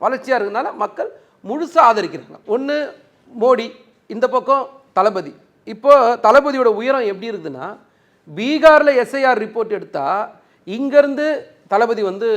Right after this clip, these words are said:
அங்க போய் அந்த கண்டனத்தை பதிவு பண்ணிட்டு வர்றாரு. அவரோட உடல்நிலை சரியில்லாத காலகட்டத்திலையும் அதை யாரும் இங்க மறுக்கவே கூடாது. அப்போ டீலிமிட்டேஷன் வந்தாலும் முதல் குரல் கொடுக்கறது நாம தான்,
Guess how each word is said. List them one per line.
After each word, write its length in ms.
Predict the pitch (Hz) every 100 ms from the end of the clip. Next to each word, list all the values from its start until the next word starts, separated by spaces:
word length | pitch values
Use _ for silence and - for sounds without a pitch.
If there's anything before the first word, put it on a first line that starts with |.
| 175 -
அங்க 260 | - 196 208
போய் 180 | 220 233
அந்த 240 | 185 170
கண்டனத்தை 560 | 160 208 220 202 233 277
பதிவு 280 | 214 233 294
பண்ணிட்டு 300 | 254 240 240
வர்றாரு. 280 | 190 - 170 - _ _ _ _ _ _
அவரோட 140 | 170
உடல்நிலை 400 | 185 196 247 233
சரியில்லாத 480 | 208 185 202 202 190
காலகட்டத்திலையும் 680 | 175 170 165 160 156 143 - _ _
அதை 120 | 156 180
யாரும் 220 | 208 220
இங்க 120 | 196
மறுக்கவே 360 | 180 190 220 208
கூடாது. 260 | 185 131 - _ _ _ _ _
அப்போ 280 | 156 151 196 269 285 - - _ 156
டீலிமிட்டேஷன் 640 | 214 277 285 277 294 254
வந்தாலும் 500 | 269 262 262 262 262
முதல் 220 | 220 214 247
குரல் 240 | 233 226
கொடுக்கறது 260 | 214 208 196
நாம 240 | 196 208
தான், 200 | 220 254